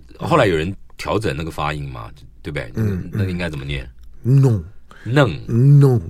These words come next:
Speaker 1: 弄啊，
Speaker 2: 弄，对，
Speaker 1: 对不对？
Speaker 2: 嗯，
Speaker 1: 就，
Speaker 2: 对。
Speaker 1: 就你就是这样专-，专业的弄人大师。
Speaker 2: 可是我觉得，我觉得他跟 Me Too 还是不一样。
Speaker 1: 不一样啊。
Speaker 2: 就因为
Speaker 1: 那就
Speaker 2: Me Too
Speaker 1: Me Three，哎，好吧。
Speaker 2: 嗯，就说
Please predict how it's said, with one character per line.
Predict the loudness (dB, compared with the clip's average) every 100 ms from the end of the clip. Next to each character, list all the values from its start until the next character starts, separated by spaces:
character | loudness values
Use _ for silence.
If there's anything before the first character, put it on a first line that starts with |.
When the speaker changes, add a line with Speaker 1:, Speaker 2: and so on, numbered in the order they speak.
| -10 -10
Speaker 1:
弄 | -4 -2
啊， | -2 -6
Speaker 2:
弄， | -6 -6 -8
对， | -8
Speaker 1:
对 | -8
不 | -8
对？ | -6
Speaker 2:
嗯， | -8 -10 -12
Speaker 1:
就， | -8
Speaker 2:
对。 | -4 -4
Speaker 1:
就 | -4
你 | -6
就 | -6 -6
是 | -4
这 | -6
样 | -8
专-， | -8 -8
专 | 0 4 4 4
业 | 2 0
的 | -2
弄 | -2 2 2 0
人 | -6 -2
大 | -2 -2
师。 | -4 -8 -6
Speaker 2:
可 | 0
是 | 2
我 | 2 0
觉 | -4 -2
得， | 0 0 0 -2 -4 -6 -10 -12 -12 -8
我 | -4
觉 | 0
得 |
他 | 2
跟 | 2
Me | 2 2
Too | 0
还 | -2
是 | -4 -8
不 | -8
一 | -8
样。 | -8 0
Speaker 1:
不 |
一 | 2 2
样 | 0 -2
啊。 | -6 -2
Speaker 2:
就 | 2
因 | 4 4
为 | 4 2
Speaker 1:
那 | 4
就 | 6 6
Speaker 2:
Me |
Too | 4
Speaker 1:
Me | 4
Three， | 2 0 -2 -2 -10
哎， | -16 -16 -16 -16 -12 -12 -12 -12 -14 -14 -16 -16 -14 -14 -14 -14 -12 -10
好 | -8
吧。 | -8 -6
Speaker 2:
嗯， | -8 -10
就 | -2 2
说 | 4 4 2